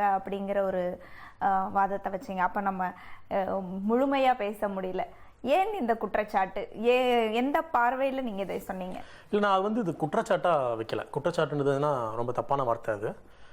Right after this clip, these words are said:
Speaker 2: நான் வந்து என்ன சொல்றது, ஒரு, ஒரு வருத்தத்தோட நான் வந்து அதை பதிவு பண்றேன்.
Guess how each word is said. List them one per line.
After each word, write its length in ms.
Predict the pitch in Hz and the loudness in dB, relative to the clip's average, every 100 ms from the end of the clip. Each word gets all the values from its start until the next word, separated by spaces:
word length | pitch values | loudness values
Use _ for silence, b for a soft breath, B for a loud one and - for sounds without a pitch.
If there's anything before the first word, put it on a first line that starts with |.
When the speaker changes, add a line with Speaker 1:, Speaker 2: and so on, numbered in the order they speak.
| b - | b -2
Speaker 2:
நான் 220 | 165 185 | 2 4
வந்து 320 | 185 208 240 | 4 0 0
என்ன 140 | 175 196 | 2 0
சொல்றது, 280 | 170 156 | 0 2
ஒரு, 80 | 135 131 - - - | 2 -2 -18 -18 -2
ஒரு 140 | 143 | 2
வருத்தத்தோட 480 | 175 247 262 220 214 | 4 2 2 4 4
நான் 120 | 170 | 2
வந்து 160 | 135 143 | 2 0
அதை 160 | 117 | 0
பதிவு 280 | 110 120 123 | -4 -4 -4
பண்றேன். 280 | 117 110 | -6 -8